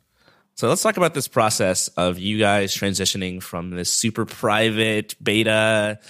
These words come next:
under development company to January, you guys finally making Tuple a live product. Did you have any sort of big launch? What was your plan there?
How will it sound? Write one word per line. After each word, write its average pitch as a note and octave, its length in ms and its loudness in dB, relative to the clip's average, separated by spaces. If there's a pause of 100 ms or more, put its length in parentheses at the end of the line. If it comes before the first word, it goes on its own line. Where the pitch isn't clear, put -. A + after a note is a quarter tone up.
(320)
under B2+ 200 2
development A2+ 460 0
company F#2+ 480 0
to G2 280 -2
January, G#2 680 2
you G#2 180 -2
guys G2 180 2
finally G2+ 300 0
making F#2+ 400 -4
Tuple F#2+ 640 0 (280)
a G2 60 -2
live G2 720 0
product. - 520 -2
Did - 120 -12
you A#2+ 100 0
have C3 180 0
any B2 100 0
sort A#2+ 180 0
of F#2+ 100 -2
big G#2+ 160 2
launch? F2+ 460 0
What G#2+ 80 4
was G#2+ 100 4
your G#2+ 60 -2
plan F2+ 240 -4
there? B1+ 180 -6